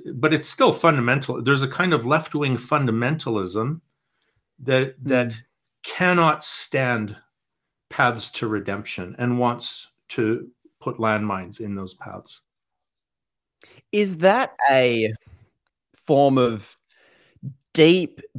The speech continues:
Speaker 2: deep pain that this comes from? This, because I suppose what I've seen in a lot of the deconstruction movement online on Instagram is this airing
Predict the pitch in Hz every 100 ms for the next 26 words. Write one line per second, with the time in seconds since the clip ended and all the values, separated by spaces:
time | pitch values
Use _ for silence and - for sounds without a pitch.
0 | - 143 139 143 - - - 135 120 113
1 | 98 - 139 _ _ _ _ 120 113 127
2 | 123 - - 113 120 127 - - - 120
3 | 120 - 123 107 92 85 110 127 123 -
4 | - _ _ _ 160 170 160 165 - 175
5 | 180 151 143 120 - - 151 180 135 120
6 | 117 123 135 135 110 113 127 123 120 -
7 | 127 120 - 127 113 107 - 113 117 123
8 | 160 135 107 - 107 110 107 110 117 117
9 | 113 107 107 131 135 - 123 107 101 -
10 | _ - _ _ _ 160 160 139 131 139
11 | 135 - - - _ _ _ _ _ _
12 | 151 156 175 185 170 147